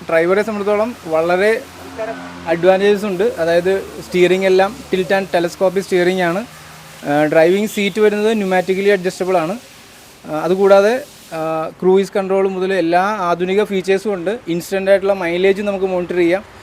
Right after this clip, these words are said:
പിന്നെ ബാക്ക് എൻഡിൽ ഇപ്പോൾ ഗിരീഷ് ചേട്ടന് തന്നെ വണ്ടിയുടെ കംപ്ലീറ്റ് റിപ്പോർട്ട് ഡെയിലി, വീക്ക്ലി, മന്ത്ലി, ഇയർലി എല്ലാം നമുക്ക് റിപ്പോർട്ട് തന്നെ എടുക്കാൻ പറ്റുന്ന, ആ, ഇതിൻ്റെ അകത്ത് ജി പി എസ് സിസ്റ്റം അങ്ങനെയും കൂടി അസിസ്റ്റഡ് ആണ്. അങ്ങനെ ഒരുപാട് ഫീച്ചേഴ്സ് വണ്ടിയിൽ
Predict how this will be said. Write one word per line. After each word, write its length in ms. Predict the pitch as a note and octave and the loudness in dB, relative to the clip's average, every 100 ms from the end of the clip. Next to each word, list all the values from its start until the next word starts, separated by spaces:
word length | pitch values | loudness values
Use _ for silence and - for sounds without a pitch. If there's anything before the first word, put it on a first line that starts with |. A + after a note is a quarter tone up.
| - | -8
പിന്നെ 140 | F3+ G3+ | -4 -2
ബാക്ക് 320 | F3+ F3 G#3+ | 0 -2 -2
എൻഡിൽ 180 | G#3+ A3 | -2 -2
ഇപ്പോൾ 300 | G3 G#3+ G#3 F3+ | 0 0 -2 -2
ഗിരീഷ് 240 | F#3 F#3+ | -4 0
ചേട്ടന് 300 | G#3 G#3+ A3+ | -2 -2 -4
തന്നെ 160 | G#3+ A3 | -4 -4
വണ്ടിയുടെ 380 | G#3 F#3 G3 | -4 0 0
കംപ്ലീറ്റ് 360 | G#3 F#3+ F3+ G3 F#3+ | 0 -4 -2 0 0
റിപ്പോർട്ട് 320 | E3 F#3 G#3 | 0 -2 0
ഡെയിലി, 400 | F#3 F3 F3+ G3+ | 0 0 0 0
വീക്ക്ലി, 420 | F#3+ F3 E3+ F#3+ | 0 -4 -2 -4
മന്ത്ലി, 400 | G3 E3+ E3+ F#3+ | -4 -6 -2 -2
ഇയർലി 420 | G3+ E3 E3+ F#3 | -2 2 2 2
എല്ലാം 300 | G3 E3+ F#3+ | 0 2 -2
നമുക്ക് 280 | F#3+ F3+ F#3+ | -4 -4 -4
റിപ്പോർട്ട് 360 | D#3 E3+ F3 G3+ | -4 -4 -2 -2
തന്നെ 120 | G3+ | -2
എടുക്കാൻ 280 | F3+ F#3 F#3 | -2 -2 -2
പറ്റുന്ന, 280 | F3 E3+ | -6 -6
ആ, 600 | G3+ - - - - - F3 E3+ E3+ | -10 -14 -20 -20 -16 -4 -2 -2 -4
ഇതിൻ്റെ 240 | F3 F3+ F#3 | -6 -2 -2
അകത്ത് 160 | F#3+ | -2
ജി 140 | F3 F3+ | -6 -6
പി 120 | F#3 | 0
എസ് 140 | G3 | -2
സിസ്റ്റം 380 | G3+ F#3 G#3 G#3+ - | -2 -6 -6 -8 -10
അങ്ങനെയും 360 | E3 F#3 G3+ | -6 -4 -4
കൂടി 160 | G3+ G#3+ | 0 0
അസിസ്റ്റഡ് 460 | G3+ F#3+ E3 F#3 E3+ | 0 -2 -6 -4 -4
ആണ്. 160 | C3 - - - - - D#3 | -6 -12 -18 -20 -20 -20 -10
അങ്ങനെ 200 | E3 F#3 | -4 -4
ഒരുപാട് 280 | E3+ F#3+ | 0 0
ഫീച്ചേഴ്സ് 380 | G#3 F#3+ G3 F#3+ | 0 -2 0 0
വണ്ടിയിൽ 400 | G3+ E3+ F3+ G3 | -4 -4 -2 -4